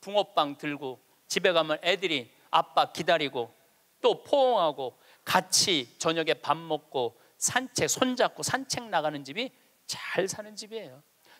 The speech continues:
또 실질적으로 그런 집들도 제가 공원에 나가보면은 가족이 함께 손잡고 나오는 집이 참 많아요. 근데 제가 보기에는 한국은 벤츠가 있고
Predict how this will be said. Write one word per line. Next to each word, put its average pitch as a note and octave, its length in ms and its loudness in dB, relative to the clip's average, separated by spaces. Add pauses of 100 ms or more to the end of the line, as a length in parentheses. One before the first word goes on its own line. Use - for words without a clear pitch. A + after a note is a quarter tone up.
또 C#4 100 4
실질적으로 D4+ 600 4
그런 D4 260 0
집들도 A#3+ 560 0 (200)
제가 G#3+ 220 4
공원에 A#3+ 420 4
나가보면은 F3 720 0
가족이 F3 420 0
함께 A3+ 420 0
손잡고 A3+ 460 0
나오는 C#3+ 340 0
집이 - 220 -14
참 - 340 -6
많아요. C#3+ 460 -12 (720)
근데 C4 440 0
제가 A#3 300 6
보기에는 A#3 500 0
한국은 A#3+ 760 -2 (480)
벤츠가 F#3+ 480 2
있고 F#3+ 460 0